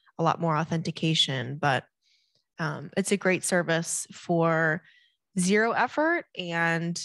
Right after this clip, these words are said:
a quick turnaround. The process of selling with E B T H is pretty simple.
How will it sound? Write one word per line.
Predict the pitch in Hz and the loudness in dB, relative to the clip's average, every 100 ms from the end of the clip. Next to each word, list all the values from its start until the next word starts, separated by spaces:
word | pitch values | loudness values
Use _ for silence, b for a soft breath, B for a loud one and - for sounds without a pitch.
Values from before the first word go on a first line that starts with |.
| - | -14
a | - | -16
quick | - 196 | -6 -4
turnaround. | - 160 120 82 117 208 _ _ _ _ _ _ _ _ _ _ _ _ _ _ _ _ _ _ _ _ _ _ _ _ _ _ _ - B B _ _ _ - | 0 0 0 -6 -6 -10 _ _ _ _ _ _ _ _ _ _ _ _ _ _ _ _ _ _ _ _ _ _ _ _ _ _ _ -20 B B _ _ _ -4
The | |
process | 208 247 247 285 320 311 | 2 4 4 2 0 0
of | 285 | 2
selling | 269 247 247 | 4 4 4
with | 247 247 | 2 2
E | 226 220 | 0 0
B | 226 | -2
T | - 226 | -2 0
H | 220 220 | 0 0
is | 208 | -6
pretty | - 196 233 | 0 0 0
simple. | - 190 185 190 220 | -2 -2 0 0 0